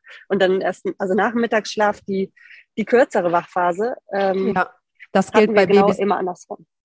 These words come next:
Speaker 2: Ja, genau. Das gilt bei Babys, die noch einen Mittagsschlaf machen, gilt genau das, dass die zweite Wachphase die kürzere ist. Und die meisten Eltern, so wie ihr auch, haben's andersrum, haben die erste Wachphase die kürzere und die
Speaker 1: Mhm.
Speaker 2: zweite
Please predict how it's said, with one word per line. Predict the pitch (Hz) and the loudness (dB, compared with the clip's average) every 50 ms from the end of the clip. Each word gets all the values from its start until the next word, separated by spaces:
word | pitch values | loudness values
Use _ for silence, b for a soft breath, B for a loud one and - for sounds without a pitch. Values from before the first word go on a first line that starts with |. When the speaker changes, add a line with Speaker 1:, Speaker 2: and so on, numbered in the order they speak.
| _ _ _ - | _ _ _ 0
Speaker 2:
Ja, | 202 196 | 2 2
genau. | 208 233 233 185 160 B B B B B | 2 2 0 0 -2 B B B B B
Das | - 185 - - | -4 -4 0 2
gilt | 214 202 208 - | 2 2 2 2
bei | 202 190 | 0 2
Babys, | 185 202 202 196 196 208 | 2 0 0 0 -2 -4
die | - 196 | -4 -4
noch | 190 170 | -4 -4
einen | - 175 180 180 185 196 | -4 -2 -2 -2 -2 -2
Mittagsschlaf | - - 254 240 - - - 226 220 220 - | -2 -2 -4 -4 -4 -6 -4 -4 -4 -2 -2
machen, | 214 208 175 175 214 185 | -4 -4 -2 -2 -4 -2
gilt | 180 185 190 185 - | -2 -2 -4 -4 -6
genau | 190 175 175 175 175 170 | -8 -6 -4 -6 -4 -2
das, | 170 160 160 156 - | -2 -2 -2 -2 -6
dass | 180 165 - | -8 -8 -8
die | - 165 | -10 -12
zweite | - - - 185 190 208 - 202 180 | -10 -4 0 0 0 0 -2 -2 -2
Wachphase | 196 208 - - - 202 190 175 175 | -2 -2 -4 -6 -4 -4 -4 -4 -6
die | 165 175 - | -10 -12 -8
kürzere | - 226 226 226 - - 170 160 | -6 -6 -6 -4 -6 -8 -8 -8
ist. | 156 - 156 | -10 -10 -10
Und | 165 185 175 156 | -8 -8 -4 0
die | 185 180 | 0 2
meisten | 175 175 190 214 247 285 285 - - - 240 | 2 2 2 2 2 2 0 -2 -6 -8 -8
Eltern, | 202 - 185 190 196 202 202 - 208 208 208 220 220 - _ _ | -6 -4 -4 -2 -2 -4 -4 -4 -4 -4 -4 -6 -8 -10 _ _
so | 175 175 202 214 196 | -6 -2 -2 0 0
wie | 196 180 | -2 -4
ihr | - 180 170 165 180 | -4 -6 -2 0 2
auch, | 196 220 214 - b b b b b b b | 2 2 0 -2 b b b b b b b
haben's | - 196 190 190 - - | -4 -4 -4 -4 -4 -2
andersrum, | 170 190 185 175 170 - - - 165 160 151 | -2 0 0 0 -2 -4 -8 -8 -6 -4 -2
haben | 180 180 175 | -2 -2 -2
die | 180 175 - | -2 -4 -2
erste | 190 202 226 233 - - 208 | 0 0 0 0 -2 -2 0
Wachphase | 208 208 202 - - 202 190 180 180 170 | 0 0 0 -2 -2 -2 -2 0 -2 -4
die | 170 170 | -6 -8
kürzere | - - 247 262 254 - - 233 196 | -6 -4 -4 -4 -4 -4 -6 -4 -4
und | 180 180 | -2 -2
die | 185 180 | -2 -2
Speaker 1:
Mhm. | 180 | -2
Speaker 2:
zweite | 190 - - 202 214 - - | -4 -4 -4 -4 -4 -4 -6